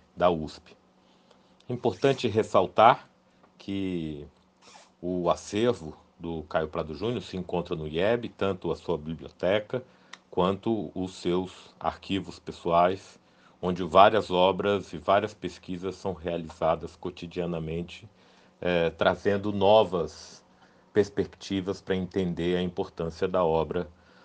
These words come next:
eh, do historiador e intelectual Caio Prado Júnior. No podcast anterior, a gente falou sobre Caio Prado Júnior como abridor de caminhos.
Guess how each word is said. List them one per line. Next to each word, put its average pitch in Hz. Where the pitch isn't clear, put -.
eh, 80
do 87
historiador 90
e 87
intelectual 82
Caio 85
Prado 80
Júnior. 67
No 123
podcast 98
anterior, 95
a 113
gente 117
falou 107
sobre 123
Caio 107
Prado 95
Júnior 131
como 104
abridor 110
de 95
caminhos. 87